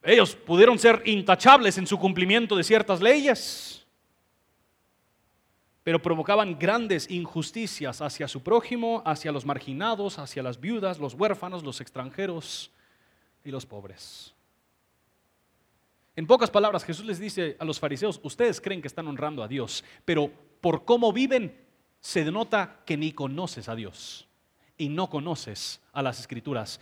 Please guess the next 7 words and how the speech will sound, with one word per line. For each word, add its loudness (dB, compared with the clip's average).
que -12
cuentan -10
de -10
Dios. -14
Vayan 2
y -10
aprendan". -10